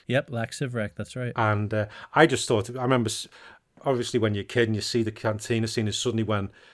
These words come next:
Speaker 2: the scope and the scale of Star Wars kicks in, you're going, "Oh my God, there's all these, there's all of these other things, creatures, aliens.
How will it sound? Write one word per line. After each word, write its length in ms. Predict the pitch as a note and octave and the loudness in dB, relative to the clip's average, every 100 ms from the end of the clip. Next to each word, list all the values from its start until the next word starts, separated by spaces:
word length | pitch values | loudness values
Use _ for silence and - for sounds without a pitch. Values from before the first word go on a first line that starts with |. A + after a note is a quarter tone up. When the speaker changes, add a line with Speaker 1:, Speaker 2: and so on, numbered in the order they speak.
| - | -14
Speaker 2:
the 60 | - | -6
scope 520 | - - A#2 B2 - | -4 0 0 0 0
and 80 | A2 | -2
the 40 | |
scale 400 | G#2 A2+ A2+ A#2 | 0 2 4 4
of 80 | A2+ | 0
Star 220 | - A2 G#2+ | 0 2 2
Wars 240 | G#2+ G2+ | 0 -2
kicks 240 | - A2+ - | -4 -4 -2
in, 60 | A2 | -2
you're 40 | |
going, 140 | G#2+ - | -2 -4
"Oh 220 | - D4 | -4 -2
my 160 | F#3+ D#3 | -2 -4
God, 260 | - F3+ | -4 -4
there's 140 | G3 F3+ | -4 -2
all 240 | F3+ F#3+ | 2 4
these, 240 | F#3+ F3+ - | 4 2 0
there's 160 | C#3+ | -6
all 280 | - E3 F#3 | 2 4 6
of 60 | E3+ | 6
these 160 | E3 | 4
other 140 | D3+ C#3 | 2 -2
things, 500 | - D3+ F3 F3+ - | 0 0 0 -4 -6
creatures, 420 | - E3 - D3 | -6 -4 -4 0
aliens. 380 | D3+ D#3+ D3 | 2 2 -2